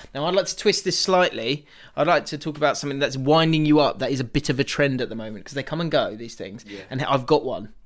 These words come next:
Speaker 2: Go on.
Speaker 1: 'Cause as soon as I saw that, I thought, it's all the rage to say this at the moment, and it's kind of, I'm getting, I'm getting close to the end of it.
Speaker 2: Yeah.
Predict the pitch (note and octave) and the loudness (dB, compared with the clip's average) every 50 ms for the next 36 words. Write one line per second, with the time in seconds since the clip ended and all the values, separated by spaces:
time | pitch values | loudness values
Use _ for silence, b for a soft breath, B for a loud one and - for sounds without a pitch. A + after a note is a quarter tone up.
0 | - - - - - - - C3+ C3 B2+ - F3 E3 D3+ C#3+ C#3+ D#3+ D3+ D3 D3+ | -20 -20 -20 -20 -20 -16 -12 -10 -6 -2 0 0 2 2 2 2 2 4 4 4
1 | A2 A2+ A#2+ - C3 A#2+ A2+ - - D3+ - - - - F3+ F#3 F#3+ F#3+ F#3 E3+ | 2 0 -2 -6 -6 -6 -4 -4 -4 -6 -6 -8 0 4 4 6 6 6 6 6
2 | D#3+ C#3 C3 C3 B2 - - - - - - D#3 D#3 D3+ D3 D3 A#2+ - - A2 | 6 4 2 2 -2 -6 -8 -8 -6 -2 2 4 4 4 4 2 -2 -6 -6 -8
3 | - A2+ A2+ F#2 G2+ G2+ F#2 - - B2 A#2 - - - - - - - B2 C3+ | -8 -10 -10 -10 -10 -12 -14 -14 -14 -14 -12 -12 -14 -14 -14 -14 -12 -10 -6 -6
4 | C#3 C3 B2+ - - A#2+ B2 C3 C3+ B2+ A#2 C3+ A#2 G2+ A2 - - C#3+ C#3+ - | -4 -4 -4 -6 -8 -10 -10 -10 -8 -6 -4 -4 -4 -6 -8 -10 -10 -8 -6 -6
5 | - B2 C3 - - - D3+ D3 C#3 - - C3 C3 B2 B2 B2 A#2 G#2+ G#2 F2 | -6 -6 -8 -10 -4 -2 -2 -2 -2 -4 -8 -10 -8 -6 -6 -6 -6 -8 -10 -12
6 | E2 E2 - _ _ _ A2 | -14 -16 -18 _ _ _ -18